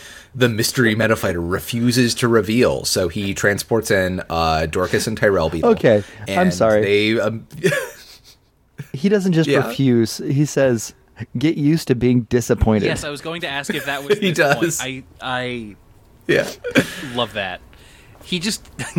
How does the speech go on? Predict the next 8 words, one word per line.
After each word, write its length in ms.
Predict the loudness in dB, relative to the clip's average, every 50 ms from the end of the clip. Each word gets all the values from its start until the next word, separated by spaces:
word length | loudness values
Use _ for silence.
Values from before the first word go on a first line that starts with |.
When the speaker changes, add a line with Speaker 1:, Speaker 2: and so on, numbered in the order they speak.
| -4 -4 -8 -18 -20
Speaker 3:
<laughs> 460 | -20 -20 -20 -20 -20 -20 -20 -20 -20
he 160 | -8 -6 -2
gets 240 | 0 0 0 0 0
so 760 | -4 -4 -2 -2 -2 0 0 0 0 -2 -2 -4 -6 -8 -10 -12 -14 -16 -18 -20 -20 -20 -20 -20 -20 -20 -20 -20 -20 -20 -20 _ _ _ _ _ -14
so 260 | -12 -6 -4 -2 -2
spicy. 720 | 0 -2 -2 0 0 2 2 2 0 -2 -6 -8 -10 -12 -16 -18
Speaker 1:
<laughs> 40 | -20 -20 -20 -20 -20 -12 -4 2 4 4 4 2 -2 -6 -8 -4 -4 -4 -4 -4 -10 _ _ _ _ -20 -20 _ _ -4
Yeah. 340 | -2 -2 -2 -4 -6 -12